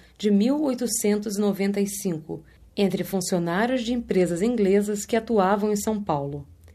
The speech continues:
Os funcionários também eram de origem inglesa. Este jogo foi entre funcionários da Companhia de Gás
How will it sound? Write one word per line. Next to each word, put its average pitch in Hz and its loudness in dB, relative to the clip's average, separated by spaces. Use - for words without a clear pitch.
Os 202 -2
funcionários 185 0
também 214 2
eram 226 4
de 220 4
origem 214 2
inglesa. 175 -2
Este 277 0
jogo 175 2
foi 214 4
entre 185 0
funcionários 240 0
da 247 2
Companhia 202 0
de 202 -4
Gás 196 2